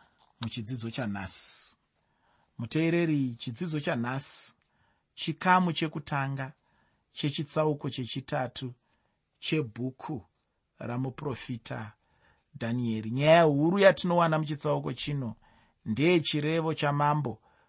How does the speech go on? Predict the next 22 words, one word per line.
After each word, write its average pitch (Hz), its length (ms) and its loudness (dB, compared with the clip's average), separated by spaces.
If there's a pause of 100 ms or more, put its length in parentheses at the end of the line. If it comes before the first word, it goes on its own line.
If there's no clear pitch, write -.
(120)
pamusoro 147 480 -2
pekuti 143 720 -4 (460)
nyika 123 300 -2
yose 156 440 2
yaifanirwa 147 540 0
kunamata 135 720 -4
kuchimufananidzo 139 1120 -6 (400)
chamambo. 120 720 -6 (420)
Tabva 165 360 4
ipapo 170 380 0
tinobva 160 340 -4
taona 160 420 2
vana 139 280 2
vechiHebheru, 120 800 -2 (540)
vana 143 240 0
Dhanieri 160 460 2
neshamwari 135 500 -2
dzake, 117 500 -10 (420)
vachikandwa 143 760 2
muchoto 135 600 -2
chinopfuta 147 600 -6
chaizvo. 120 500 -6